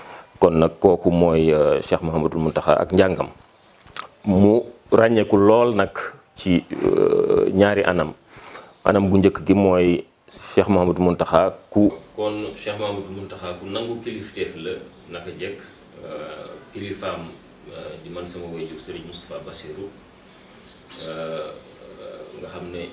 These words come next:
ñoom ñaar ñoo bokk lépp. Euh, naka jekk jàppewu ko woon mag, waaye kilifa Serigne la ko jàppe woon naka jekk, nga xam ne dafa nekkoon ci ndigalam, lu mu ko digal mu def, lu mu ko tere mu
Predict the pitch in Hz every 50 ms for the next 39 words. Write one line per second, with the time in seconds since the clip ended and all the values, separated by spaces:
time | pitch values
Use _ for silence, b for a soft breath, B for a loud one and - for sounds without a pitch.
0 | - 90 92 90 90 87 87 87 82 87 85 85 82 85 80 80 - - - 80
1 | 80 - 87 92 104 110 - - - - - - - - - - - - - -
2 | - - - - - - - - - - - - 90 90 85 85 82 82 82 -
3 | - - - - - - - - 92 90 - 98 92 98 110 113 - - - -
4 | - 101 110 107 - - 123 120 110 - 120 107 101 101 98 95 95 90 90 92
5 | 90 87 87 87 98 98 - - - 117 110 107 101 - 104 107 - - 131 127
6 | 113 113 107 101 95 92 87 90 90 - - 87 80 82 82 80 78 82 78 78
7 | 76 - - - - - - - 82 - - 87 82 82 82 85 90 92 - -
8 | - - 85 - 87 82 82 87 90 87 - 87 - - - 90 92 104 107 104
9 | 104 98 95 - - - - - - - - - - - - - - 175 175 180
10 | - - - 87 - - 85 82 82 80 - - - 95 92 90 - - 95 90
11 | 80 80 82